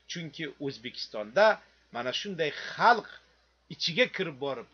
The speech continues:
xalq bilan muomala qilishni o'rganayotgan va xalqni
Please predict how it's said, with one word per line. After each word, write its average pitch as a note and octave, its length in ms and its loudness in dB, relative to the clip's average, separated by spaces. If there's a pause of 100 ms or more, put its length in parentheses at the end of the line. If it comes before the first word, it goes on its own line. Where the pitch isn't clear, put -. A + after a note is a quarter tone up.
xalq F3+ 420 -2
bilan D#3 360 -2 (500)
muomala D#3 480 2
qilishni D#3+ 460 -8
o'rganayotgan B2 960 -4
va C#3+ 260 -2
xalqni D3 640 -4